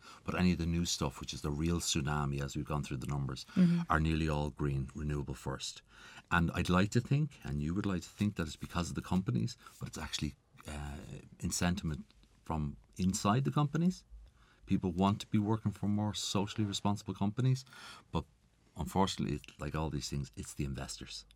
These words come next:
Speaker 2: It's the investors.
Speaker 1: Investors now, there's so much money wants to just invest in corporate social 'cause that's the thing to be investing in at the moment. And if that's the catalyst that makes these guys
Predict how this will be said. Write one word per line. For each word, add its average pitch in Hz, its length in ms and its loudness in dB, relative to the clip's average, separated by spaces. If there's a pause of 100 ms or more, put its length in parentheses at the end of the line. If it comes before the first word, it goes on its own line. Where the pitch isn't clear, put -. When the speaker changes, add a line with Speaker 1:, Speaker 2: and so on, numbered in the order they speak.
(200)
Speaker 2:
It's 180 100 -2
the 185 80 4
investors. 170 340 0
Speaker 1:
Investors 101 540 2
now, 80 160 2
there's 65 160 -2
so 64 400 -2
much - 260 -10
money 71 220 -2
wants 71 280 -4
to 76 100 -4
just 107 340 2
invest 73 400 -2 (240)
in 76 80 -2
corporate - 400 -2
social 76 400 -4 (440)
'cause 71 460 -4
that's - 360 -8
the - 140 -2
thing 67 320 -4
to - 100 -14
be 69 80 -2
investing 69 440 -2
in 67 80 -2
at 65 80 -4
the - 60 -8
moment. 73 360 -2
And 82 100 -6
if 71 120 -8
that's 127 220 4
the 160 100 0
catalyst - 680 -4 (260)
that - 100 -4
makes 82 240 0
these 80 220 0
guys 73 440 -2